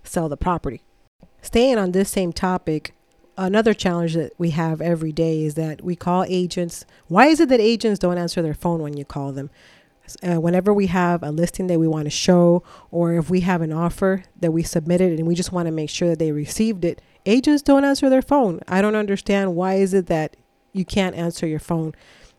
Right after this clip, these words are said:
One of the things, agents, that you have to do is answer your phone, because you don't know if the person that's on the other line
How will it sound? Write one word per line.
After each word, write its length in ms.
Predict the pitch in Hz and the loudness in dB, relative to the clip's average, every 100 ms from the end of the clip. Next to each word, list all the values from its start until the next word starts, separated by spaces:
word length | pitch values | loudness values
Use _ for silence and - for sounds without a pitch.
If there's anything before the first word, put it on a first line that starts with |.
| - | -6
One 200 | 175 214 | 0 2
of 80 | 220 | 2
the 80 | |
things, 340 | 202 208 208 196 | 2 2 2 0
agents, 380 | 190 196 208 175 | 0 0 -2 -4
that 100 | 160 | -4
you 100 | 156 | -4
have 260 | 165 165 | -4 -6
to 100 | - | -6
do 260 | 147 170 208 | -2 2 2
is 140 | 170 | 2
answer 320 | - 165 165 175 | -2 -6 -4 -4
your 140 | 160 | -2
phone, 260 | - 302 254 | 0 0 0
because 380 | 185 185 170 | 0 0 2
you 80 | 190 | 2
don't 240 | 247 214 185 | 2 0 -2
know 160 | 180 | -2
if 140 | 170 - | -2 -6
the 60 | |
person 400 | - 175 175 196 | -2 0 0 -2
that's 220 | 165 151 | -4 -4
on 160 | 147 156 | -6 -4
the 100 | 160 | -2
other 200 | 156 147 | -2 0
line 360 | 190 226 190 | 2 2 2